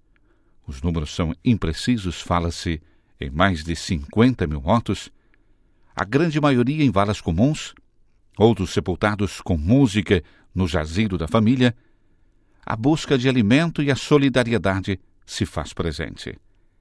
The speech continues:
Evidentemente, não se pode relatar uma convivência absolutamente pacífica. A fome, a ajuda às pessoas queridas e também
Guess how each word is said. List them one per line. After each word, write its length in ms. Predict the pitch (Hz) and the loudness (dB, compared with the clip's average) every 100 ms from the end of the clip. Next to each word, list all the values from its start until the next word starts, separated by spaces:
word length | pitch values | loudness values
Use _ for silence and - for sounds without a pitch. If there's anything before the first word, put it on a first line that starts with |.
| _ _ _ _ _ _ _ _ | _ _ _ _ _ _ _ _
Evidentemente, 720 | - 64 67 67 80 95 82 76 _ _ _ - | -8 -6 -6 -4 -2 0 -2 -6 _ _ _ 0
não 160 | 151 | 0
se 140 | - 120 | 0 -2
pode 300 | 117 123 110 | -2 -2 0
relatar 520 | 120 107 - 110 117 - | 0 0 0 0 0 -2
uma 220 | 120 107 87 | 2 2 2
convivência 680 | - 117 95 117 139 - | 2 2 4 2 0 -2
absolutamente 680 | 117 - 123 117 107 95 - | -4 2 2 4 2 0 -2
pacífica. 680 | 95 92 - 73 - - 65 _ _ _ _ _ _ _ _ - | -6 -6 -6 -10 -10 -12 -12 _ _ _ _ _ _ _ _ -10
A 80 | 73 | -4
fome, 440 | - 107 107 113 _ _ _ _ _ _ - | 4 4 4 -2 _ _ _ _ _ _ -6
a 140 | 60 | -6
ajuda 400 | 60 110 90 76 | 0 0 2 0
às 160 | 65 - | -2 -6
pessoas 460 | 80 - 104 92 | -6 0 0 0
queridas 520 | - 82 117 101 95 | -2 0 0 2 0
e 80 | - | 0
também 420 | - 80 101 104 | 0 2 4 2